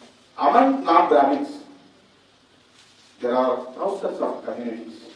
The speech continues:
thousands of castes. The outcast people who are called as Dalits and tribes, not coming under this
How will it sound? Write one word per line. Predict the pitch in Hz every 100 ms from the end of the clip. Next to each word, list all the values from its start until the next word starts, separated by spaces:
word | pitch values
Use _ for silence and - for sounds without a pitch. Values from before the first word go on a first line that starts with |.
| - _ _ _ _ _ _ _ - - _
thousands | 113 127 - -
of | - -
castes. | - - - - - _ _ _ _ _ _ _ _ _ _ _ _ _ _ _ _ _ _ _ _ _ _ _ _ _ _ _ _ _ _ _ _ _ _
The | 285
outcast | - 247 277 269 269
people | 240 240 - - -
who | 160 185
are | 175 170 - -
called | 165 170 170 170 170
as | 139 139 - - _ _ _ _
Dalits | - 135 143 143 -
and | - - -
tribes, | 95 - - - - _ _ _ _ _ 110
not | 127 135
coming | 123 123 120
under | 110 107 107
this | 104 98